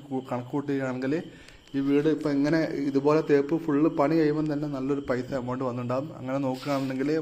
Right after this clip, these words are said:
വളരെ, ഏഹ്, value for money എന്നൊക്കെ പറയാൻ പറ്റുന്ന രീതിയിലുള്ള വീടാണ്. നിങ്ങൾക്ക് ഇനി വാടക എടുത്ത് വാടക കൊടുക്കുകയാണെങ്കിൽ പോലും നല്ലൊരു എമൗണ്ട് നിങ്ങൾക്ക് വാടക കിട്ടും. നിലവിൽ എട്ട് ഫൂട്ട് റോഡ് നമ്മൾ തൊട്ടടുത്ത സ്ഥലം, ഏഹ്,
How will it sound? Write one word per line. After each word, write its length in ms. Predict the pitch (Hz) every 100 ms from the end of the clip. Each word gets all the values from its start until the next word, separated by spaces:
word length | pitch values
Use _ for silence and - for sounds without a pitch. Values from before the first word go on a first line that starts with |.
| 123
വളരെ, 320 | 120 135 160 180 - - - _ 131
ഏഹ്, 120 | 131 127
value 280 | 135 156 160
for 100 | 180 170
money 140 | 160 165
എന്നൊക്കെ 220 | 160 160 147
പറയാൻ 200 | 143 147
പറ്റുന്ന 260 | 135 143 139
രീതിയിലുള്ള 340 | 131 135 135 131 120
വീടാണ്. 340 | 123 131 127 135
നിങ്ങൾക്ക് 280 | 123 127 143
ഇനി 100 | 135 127
വാടക 320 | 127 139 165
എടുത്ത് 240 | 131 127 170 143
വാടക 280 | 139 165 170 170
കൊടുക്കുകയാണെങ്കിൽ 440 | - 151 151 139 139
പോലും 220 | 143 170 - - - - 123
നല്ലൊരു 340 | 127 151 156 139
എമൗണ്ട് 280 | 135 139 139
നിങ്ങൾക്ക് 240 | 131 135 120
വാടക 220 | 120 135 127
കിട്ടും. 260 | 127 151 185 - - _ _ _ _ _ _ _ 131
നിലവിൽ 280 | 135 160 185
എട്ട് 200 | 147 - 180
ഫൂട്ട് 240 | 175 160 165
റോഡ് 280 | 143 143 165 151
നമ്മൾ 180 | 139 135 147 143
തൊട്ടടുത്ത 400 | 123 - 147 151 147
സ്ഥലം, 260 | 135 143 160 - - - _ 127
ഏഹ്, 200 | 131